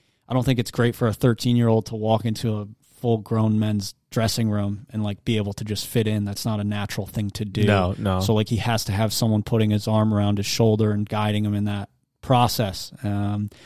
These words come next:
Speaker 1: teammates and also staff. Like, that's not just someone you can just rely on the team to kinda pick that up. Um, so if all of those things can be done correctly, I don't think that it's too young. Um,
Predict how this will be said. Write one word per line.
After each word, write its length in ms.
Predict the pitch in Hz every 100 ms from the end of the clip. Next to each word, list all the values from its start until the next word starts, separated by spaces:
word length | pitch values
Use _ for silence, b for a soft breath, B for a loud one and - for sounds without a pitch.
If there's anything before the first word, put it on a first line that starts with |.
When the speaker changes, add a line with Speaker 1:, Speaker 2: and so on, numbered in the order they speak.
| b -
Speaker 1:
teammates 500 | 202 185 170 156 -
and 100 | 120
also 440 | 127 131 - 120
staff. 560 | - - 101 98 95 -
Like, 140 | 107
that's 200 | 120 113
not 140 | 120 113
just 160 | 117
someone 200 | 127 110
you 100 | 107
can 120 | 107
just 160 | 107 -
rely 260 | 104 104 101
on 80 |
the 80 | 101
team 240 | - 110 104
to 80 |
kinda 200 | - 113
pick 200 | - 120 -
that 160 | 117
up. 240 | 123 123 - b b b b b
Um, 560 | 117 117 117 117 113 117 _ _ _ _
so 460 | - 165 139 135 - _ -
if 160 | - -
all 300 | 143 160 208
of 100 | 190
those 240 | 180 170 -
things 340 | 151 147 139
can 400 | - 127 117 110 _ _ _ _ _ _ _ -
be 100 | 117
done 460 | 117 127 127 117
correctly, 840 | - - 107 107 104 - 143 143 147 117
I 80 |
don't 480 | 110 110 143 123 123
think 440 | - - 113 117 - -
that 160 | 135 127
it's 180 | -
too 160 | - 135
young. 400 | 131 131 131 131 _ _ _ _ _ 110
Um, 720 | 110 107 107 107 107 107